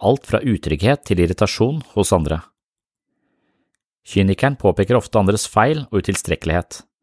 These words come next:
Kynikeren har store problemer med tillit, og hans indre utrygghet sprer seg til omgivelsene gjennom det hemmelighetsfulle og til dels subtile smilet som skal lure andre til å tro at det vedkommende er klokere og dypere enn alle andre. I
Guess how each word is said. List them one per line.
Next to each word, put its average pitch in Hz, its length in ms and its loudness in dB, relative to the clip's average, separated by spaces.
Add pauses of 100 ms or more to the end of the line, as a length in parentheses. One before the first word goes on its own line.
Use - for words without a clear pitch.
(500)
Kynikeren 104 480 2
har 110 120 -4
store 92 260 0
problemer 95 400 0
med 107 100 -4
tillit, 120 480 -2 (220)
og 87 100 -2
hans - 140 -2
indre 104 400 0
utrygghet 92 420 0
sprer 78 380 0
seg 113 160 -2
til 101 80 0
omgivelsene 101 800 0
gjennom 92 240 0
det 101 140 -2
hemmelighetsfulle 90 760 0
og - 140 -10
til 95 120 0
dels 85 300 0
subtile - 560 -4
smilet 101 480 2 (320)
som 85 100 -4
skal 110 140 0
lure 113 320 2
andre 101 240 2
til 98 160 0
å - 80 -4
tro 120 240 2
at - 160 -8
det 92 80 0
vedkommende 92 400 0
er - 80 -12
klokere 123 560 0
og 95 160 -6
dypere 113 560 0
enn 95 160 0
alle 87 160 4
andre. 78 240 -2 (1120)
I 113 80 -6